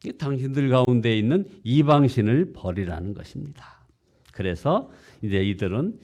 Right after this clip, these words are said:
여호수아는 의도적으로 이 모든 지파를 이제 세겜에 모이게 합니다.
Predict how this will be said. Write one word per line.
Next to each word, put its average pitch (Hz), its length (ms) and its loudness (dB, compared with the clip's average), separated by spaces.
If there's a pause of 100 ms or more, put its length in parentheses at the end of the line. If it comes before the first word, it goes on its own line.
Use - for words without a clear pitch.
(340)
여호수아는 170 920 4
의도적으로 160 480 6
이 143 100 0
모든 175 580 0
지파를 117 500 -4
이제 101 360 -4
세겜에 202 680 -2
모이게 160 520 -2
합니다. 110 440 -12